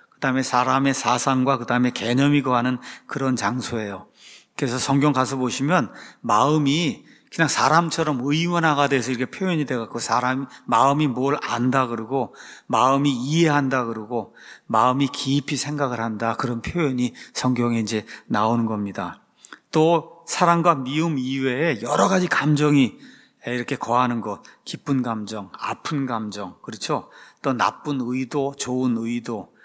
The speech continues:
그 다음에 갈망하는 거, 근심하는 거, 그 다음에 만족스럽게 느끼는 거, 그 다음에 불만족스럽게 느끼는 거, 두렵게 느끼는 거, 이런 모든 게 히브리 사람들은 마음에서 나온다고 생각했어요. 마음, 하트에서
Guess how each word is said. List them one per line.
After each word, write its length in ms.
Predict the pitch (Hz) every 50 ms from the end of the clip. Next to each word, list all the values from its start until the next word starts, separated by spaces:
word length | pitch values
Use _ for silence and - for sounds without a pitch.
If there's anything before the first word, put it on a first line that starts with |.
| - _ _ -
그 120 | - 107
다음에 280 | 127 120 117 117 113 -
갈망하는 800 | - - - 120 120 123 131 139 139 131 127 123 117 113 110 107 104
거, 240 | 101 101 - - - _ -
근심하는 840 | - - 147 143 147 147 - - 147 131 123 113 127 123 120 117
거, 240 | 104 113 107 92 - _ _ - - - - _
그 120 | - - 117
다음에 300 | 127 120 117 120 117 107
만족스럽게 840 | 110 107 98 95 127 143 143 160 147 - - 156 139 131 - 151 131
느끼는 480 | 123 123 123 - - 120 113 107 104
거, 220 | 101 107 95 - _ - - _ _ _ -
그 100 | - 120
다음에 260 | 123 120 117 117 113
불만족스럽게 880 | - - 147 143 151 160 160 160 151 147 139 - - 160 - - - 135
느끼는 460 | 123 113 110 - - 127 113 110 104
거, 180 | 101 98 95 - - - - - _ _ -
두렵게 500 | - 143 135 151 156 151 151 - 165 151
느끼는 480 | 135 127 107 - - 131 120 117 110
거, 240 | 107 101 101 92 - _ - - - _
이런 260 | - 127 139 139 127
모든 360 | 113 123 127 127 127 127 120
게 340 | 120 147 170 156 113 95 - - - _
히브리 320 | - - - 180 175 180 151
사람들은 640 | - - 139 127 123 113 110 - 127 131 120 107
마음에서 580 | 98 92 101 107 120 127 131 131 123 117 123 120
나온다고 440 | 113 107 104 104 104 101 107 101 101
생각했어요. 580 | - - 123 110 107 - 107 - - - 107 101
마음, 380 | 95 98 - 104 101 101 101 - _ - - - - _
하트에서 720 | _ - - 139 139 131 - - 131 117 107 - 113 -